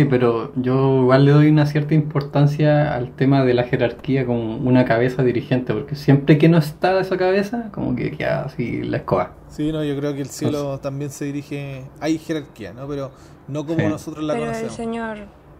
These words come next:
Speaker 3: eso, el Señor rompe todo esquema de jerarquía que tenemos,
Speaker 1: Mm.
Speaker 3: porque según nosotros, el, el que es sobre no está sirviendo a los demás, pero el Señor vino a servir.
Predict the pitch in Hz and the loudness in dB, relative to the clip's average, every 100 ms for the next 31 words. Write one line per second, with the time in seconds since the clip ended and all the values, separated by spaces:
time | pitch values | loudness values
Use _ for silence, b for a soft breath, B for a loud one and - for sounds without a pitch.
0 | - - - - - 220 226 233 220 - | -20 -20 -20 -20 -12 -10 -8 -8 -8 -8
1 | 220 226 226 233 240 226 220 208 208 214 | -8 -6 -4 -4 -6 -6 -8 -6 -4 -6
2 | 220 - 233 226 233 233 220 214 233 233 | -6 -8 -6 -6 -6 -8 -8 -6 -8 -8
3 | 214 220 247 285 254 254 - 226 220 - | -10 -8 -8 -4 -2 -2 -4 -10 -10 -6
4 | 233 262 277 277 277 269 302 311 - 226 | -2 -2 -2 -4 -4 -4 -6 -8 -8 -6
5 | 220 214 208 190 202 - - - 226 220 | -6 -6 -8 -12 -16 -20 -12 -4 -4 -4
6 | 226 226 262 277 - 285 294 277 330 - | -4 -2 -2 -4 -2 0 0 -2 -6 -10
7 | B B - 226 233 226 247 269 254 277 | B B -12 -6 -4 -2 -2 -2 -2 -2
8 | 277 269 262 254 262 254 - 214 214 214 | -2 -2 -2 -4 -6 -8 -10 -8 -6 -6
9 | 214 226 - 202 240 247 220 214 - 196 | -6 -8 -10 -6 -2 0 -2 -4 -8 -6
10 | 254 | -6